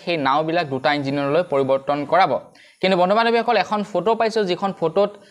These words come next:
আমি দেখিবলৈ পাইছোঁ যে এটা ইঞ্জিনৰ নাও চলি আছে আৰু লগতে সেই এটা ইঞ্জিনৰ নাওখনত কেইবাখনো, অ, গাড়ী আৰু লগতে কেইবাখনো, আ, মানে বাইক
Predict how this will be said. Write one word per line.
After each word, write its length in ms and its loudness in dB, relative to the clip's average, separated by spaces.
আমি 180 2
দেখিবলৈ 440 0
পাইছোঁ 380 -2
যে 100 -2
এটা 400 0
ইঞ্জিনৰ 440 -2
নাও 180 0
চলি 360 0
আছে 260 0
আৰু 140 2
লগতে 500 0
সেই 220 0
এটা 380 0
ইঞ্জিনৰ 540 -2
নাওখনত 580 0
কেইবাখনো, 840 0
অ, 140 2
গাড়ী 520 0
আৰু 160 -2
লগতে 360 0
কেইবাখনো, 680 -2
আ, 60 -8
মানে 280 0
বাইক 320 0